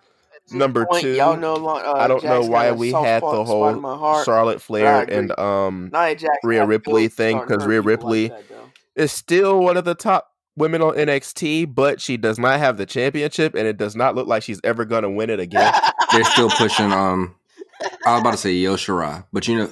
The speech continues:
Speaker 2: Io.
Speaker 3: yeah.
Speaker 1: That's
Speaker 2: They are
Speaker 1: hilarious.
Speaker 2: still pushing Io, and they're pushing Raquel Gonzalez to take it from Io.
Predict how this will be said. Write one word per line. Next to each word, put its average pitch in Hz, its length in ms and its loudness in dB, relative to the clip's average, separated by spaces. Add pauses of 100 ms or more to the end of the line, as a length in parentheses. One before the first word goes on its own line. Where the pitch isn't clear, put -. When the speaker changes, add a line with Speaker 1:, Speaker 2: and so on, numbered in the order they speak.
Speaker 2:
Io. 123 280 0
Speaker 3:
yeah. 104 300 2 (120)
Speaker 1:
That's 175 280 -4
Speaker 2:
They 120 140 -2
are 127 140 4
Speaker 1:
hilarious. - 20 -16
Speaker 2:
still 117 140 -4
pushing 95 280 -10
Io, 90 340 -4 (100)
and 110 280 0
they're 107 260 2
pushing 107 440 -2
Raquel 101 320 0
Gonzalez 98 600 0
to 90 220 -4
take 92 360 -8
it - 180 -14
from 82 220 -10
Io. 62 320 -14